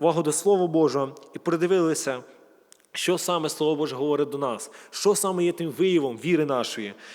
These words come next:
і в чому ми можемо себе звірити. Хотів би зачитати ще одне місце, це буде Післання до Галатів, п'ятий розділ, шостий вірш.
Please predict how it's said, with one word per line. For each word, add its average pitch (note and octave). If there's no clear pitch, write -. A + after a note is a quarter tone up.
і -
в -
чому G3
ми F3
можемо E3
себе D#3
звірити. B2
Хотів F3+
би E3+
зачитати D#3+
ще -
одне D#3+
місце, D#3
це D#3+
буде D3
Післання D#3
до D3
Галатів, B2+
п'ятий D#3
розділ, E3
шостий -
вірш. A2+